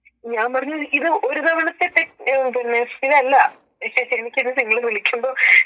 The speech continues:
ടെൻഷനായിട്ട് എനിക്ക് സംസാരിക്കാനും വയ്യ കേട്ടോ. അതാണ്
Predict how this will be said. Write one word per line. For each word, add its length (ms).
ടെൻഷനായിട്ട് 560
എനിക്ക് 240
സംസാരിക്കാനും 760
വയ്യ 180
കേട്ടോ. 220
അതാണ് 340